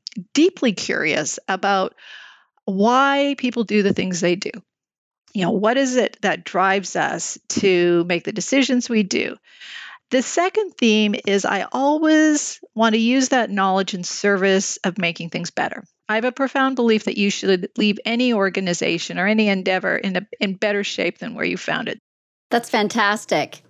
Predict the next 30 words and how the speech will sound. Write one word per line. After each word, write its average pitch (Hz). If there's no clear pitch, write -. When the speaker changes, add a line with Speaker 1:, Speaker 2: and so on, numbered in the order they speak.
Speaker 2:
Certainly 233
the 202
research 214
that 196
the 196
Conference 190
Board 175
prepares 214
is 190
revered 202
nationwide. 196
And 196
your 220
background 220
is 208
just 302
fascinating. 233
Can 254
you 277
tell 320
us 381
a 285
little 269
bit 277
about 269
the 240
Conference 254
Board 262
of 226
Canada? 254